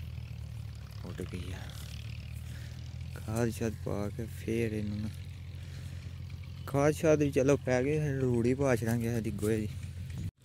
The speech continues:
ਇਹ ਪੱਕੇ ਹੋਏ ਦਾਣੇ ਨੇ ਸਬਜ਼ ਇਲਾਚੀ ਦੇ, ਤੇ ਲਾਈ ਤਾਂ ਨਹੀਂ ਹਾਲੇ ਤੱਕ ਕੋਈ ਵੀ ਅੱਜ ਤੱਕ।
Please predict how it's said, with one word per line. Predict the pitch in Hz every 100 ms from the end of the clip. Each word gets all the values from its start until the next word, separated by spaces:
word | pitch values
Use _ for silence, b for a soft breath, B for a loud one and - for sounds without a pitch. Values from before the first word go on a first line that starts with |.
| - - - - - - -
ਇਹ | - 127 123
ਪੱਕੇ | - 117 -
ਹੋਏ | 123 110
ਦਾਣੇ | 92 101 98
ਨੇ | 101 101 - - - - - - - -
ਸਬਜ਼ | 117 104
ਇਲਾਚੀ | 101 104 95 98
ਦੇ, | 95 - - - - - - - - - - - - - - - - - - - - - - - - - - - - -
ਤੇ | 98 92 90 - - - - - - - - - - - - - - - - - - - - - -
ਲਾਈ | 131 143 151
ਤਾਂ | 135
ਨਹੀਂ | 131 151
ਹਾਲੇ | 127
ਤੱਕ | 107 117 -
ਕੋਈ | 131 120 117
ਵੀ | 117
ਅੱਜ | 104
ਤੱਕ। | 110 107